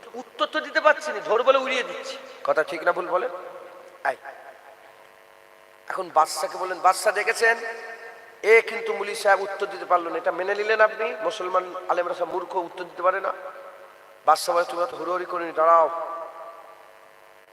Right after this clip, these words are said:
দাঁড়াও।" কেন? এখানে হার মানে ইসলামের হার।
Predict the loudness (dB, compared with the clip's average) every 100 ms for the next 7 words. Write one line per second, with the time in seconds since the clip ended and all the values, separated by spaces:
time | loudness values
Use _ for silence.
0 | 0 6 10 10 10 6 2 0 -2 -4
1 | -8 -8 -10 -12 -14 -18 -20 -20 -20 -14
2 | -14 -12 -10 -2 0 6 6 6 2 0
3 | 0 2 4 4 2